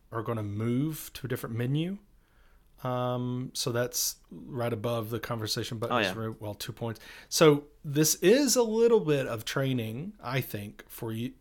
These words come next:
Speaker 1: end users. So this is something you should maybe add to your brown bag lunch <laughs> or whatever, whatever you, your lunch and learns,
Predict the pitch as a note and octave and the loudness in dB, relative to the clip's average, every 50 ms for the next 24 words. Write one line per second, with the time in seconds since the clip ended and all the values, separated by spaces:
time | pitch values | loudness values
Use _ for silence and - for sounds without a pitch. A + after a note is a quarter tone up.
0 | - - B2 B2 A#2 A#2 A2+ A2+ G#2+ A2 A2 G#2+ G#2+ - - B2 A#2 C#3+ C#3+ - | -10 -8 -6 -6 -4 -4 -4 -4 -6 -6 -6 -6 -6 -6 -4 -2 -2 0 0 2
1 | F3 D3+ - - E3+ D3+ C#3+ F3+ D3+ C#3+ C#3 C3 B2+ - C#3 B2 A#2 A#2 A#2+ A2+ | 0 0 2 2 0 0 0 -2 -2 0 0 0 0 0 -2 -2 -2 -2 -2 -4
2 | A#2 A#2+ - A2 A2 A2+ A2+ A2+ G#2+ - A#2 A2 A2 G#2 - A2+ G#2+ G#2+ A2 A2 | -4 -4 -4 -4 -4 -2 -2 -4 -4 -4 -4 -4 -4 -4 -2 -2 -2 -2 -2 -4
3 | G#2+ A2 G#2+ G#2+ G#2+ G#2 G#2 - - - - - - - - - - - A#2 A#2 | -4 -4 -4 -4 -4 -6 -8 -10 -12 -16 -20 -20 -20 -20 -20 -20 -12 -4 0 2
4 | A#2+ A#2+ A#2 A2+ - - - - - - C#3 A2+ G#2 A2 A2+ G2+ - - C#3 B2 | 4 4 4 4 4 2 2 2 4 4 4 4 4 2 -2 0 2 4 2 4
5 | A#2+ B2 B2+ A#2+ A#2 A#2+ A#2+ A2+ A2 A2+ A2+ A2 G#2+ A2 A2+ A2+ A#2 B2 A#2+ - | 2 0 0 0 2 2 2 2 0 -2 -2 -2 -2 -2 0 2 2 2 2 2
6 | B2+ A2 A#2 A#2+ A#2+ A#2 A#2 A#2 A2+ - | 0 2 2 2 4 4 4 2 0 -2